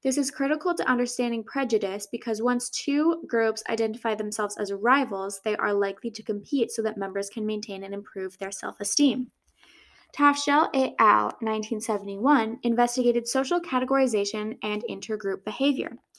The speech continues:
The aim of this laboratory experiment was to discover the minimum requirements for a participant to identify themselves as members of a group through social categorization.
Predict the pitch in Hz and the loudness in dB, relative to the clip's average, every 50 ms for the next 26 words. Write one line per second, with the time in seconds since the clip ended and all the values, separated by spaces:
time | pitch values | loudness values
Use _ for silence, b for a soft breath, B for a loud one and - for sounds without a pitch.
0 | B B B B B B B - 277 262 - 269 277 311 339 330 330 294 294 294 | B B B B B B B 0 2 4 6 6 8 8 6 6 6 4 2 2
1 | 262 233 240 233 196 208 208 214 226 247 254 - 294 302 311 285 277 262 - - | 2 2 2 2 4 4 4 4 2 2 0 2 2 4 4 4 0 -2 -4 -6
2 | - 220 208 202 202 202 202 - 214 202 - - 233 202 214 214 - - 240 226 | -4 -4 -2 -2 -2 -2 -2 -2 -4 -4 -4 -4 -2 0 0 -2 0 0 0 2
3 | 220 226 202 208 196 196 208 233 254 285 302 330 320 330 320 302 - - 226 226 | 2 2 2 0 0 0 0 2 4 4 4 4 2 2 0 -2 0 0 0 0
4 | 214 214 208 208 - - 220 208 214 220 208 202 - 214 202 - - 214 202 - | 0 0 -2 -4 -2 -2 -2 0 0 -2 -6 -4 -4 -6 -6 -4 -6 -8 -8 -8
5 | - 208 196 196 - 208 202 202 233 220 233 233 220 240 233 - - 202 196 190 | -6 -6 -6 -4 -4 -4 -4 -4 -4 -2 -2 0 0 0 -2 -2 -2 -2 -2 -2
6 | 190 - - - 190 196 196 190 185 185 196 190 - - 196 190 202 196 196 - | -2 -4 -6 -6 -8 -6 -6 -8 -6 -6 -6 -6 -4 -4 -2 0 0 0 0 -2
7 | 196 185 185 - - 208 208 208 208 - 190 190 - 202 202 196 - - 202 190 | -2 -4 -4 -4 -4 -4 -2 -2 -2 -4 -4 -6 -4 -6 -6 -6 -6 -8 -8 -8
8 | - - 190 196 202 208 202 254 269 285 - - - 254 262 | -6 -6 -2 0 0 2 4 4 2 2 2 -2 -6 -8 -10